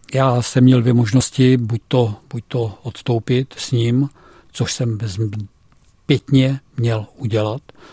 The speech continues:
Trošku, trošku jsem se zachoval jako srab v té, v té době a zůstal jsem pokračovat a navíc jsem to vzal jako trenér a nebylo to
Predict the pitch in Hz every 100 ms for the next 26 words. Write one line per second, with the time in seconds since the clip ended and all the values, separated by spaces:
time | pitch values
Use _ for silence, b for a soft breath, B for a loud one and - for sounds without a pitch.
0 | B - 123 - - 101 - - - -
1 | 117 - 110 117 107 - 113 110 107 113
2 | - 110 117 - - 127 113 - 120 113
3 | 110 120 117 104 - 120 - 110 110 120
4 | 113 123 117 113 110 113 - 117 127 113
5 | 110 110 120 113 110 113 113 110 104 110
6 | -